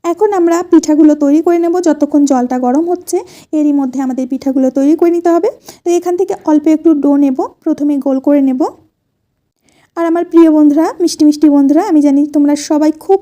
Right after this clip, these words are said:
ভালো পুলি পিঠা তৈরি করতে পারো। তো আজকে যেহেতু সিদ্ধ চালের গুঁড়া দিয়ে আমি পুলি পিঠাটা করছি, তো পুলি পিঠার আমি ডিজাইন এখানে কিছুই করব না, just আমি এখানে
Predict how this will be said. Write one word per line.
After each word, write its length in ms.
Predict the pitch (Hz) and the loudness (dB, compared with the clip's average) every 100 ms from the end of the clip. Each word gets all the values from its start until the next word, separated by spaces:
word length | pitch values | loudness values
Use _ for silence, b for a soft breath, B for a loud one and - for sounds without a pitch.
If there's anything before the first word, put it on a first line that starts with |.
| - | -2
ভালো 320 | - 277 294 | -4 0 0
পুলি 200 | 349 302 | 4 2
পিঠা 220 | 285 277 | 2 -4
তৈরি 240 | 285 262 262 | -2 -2 -2
করতে 240 | 262 262 | -4 -6
পারো। 220 | 254 254 - _ B B B | -8 -8 -10 _ B B B
তো 60 | 349 | -6
আজকে 340 | 240 - 349 | -4 -2 0
যেহেতু 380 | 330 320 330 359 | 0 0 0 0
সিদ্ধ 340 | 349 294 320 | 0 0 2
চালের 300 | 320 311 311 | 2 2 2
গুঁড়া 220 | 302 294 294 | 2 2 2
দিয়ে 180 | 302 | 2
আমি 220 | 285 285 415 | 2 0 0
পুলি 200 | 302 294 | 0 2
পিঠাটা 300 | 311 311 330 | 0 0 0
করছি, 400 | 311 285 294 359 B B | 0 0 0 -6 B B
তো 100 | 339 | -6
পুলি 260 | - 320 330 | 2 2 2
পিঠার 300 | 330 330 330 | 0 0 0
আমি 140 | 320 | 0
ডিজাইন 480 | 294 285 269 302 302 | 4 2 4 2 2
এখানে 240 | 302 311 | 0 0
কিছুই 340 | 302 285 311 294 | 2 0 2 2
করব 260 | 277 254 | 0 0
না, 160 | 269 427 _ _ _ 320 | -2 -6 _ _ _ -6
just 280 | 311 311 - - | -4 -4 -8 -4
আমি 220 | 294 320 | -2 -2
এখানে 360 | 302 302 311 | -2 0 0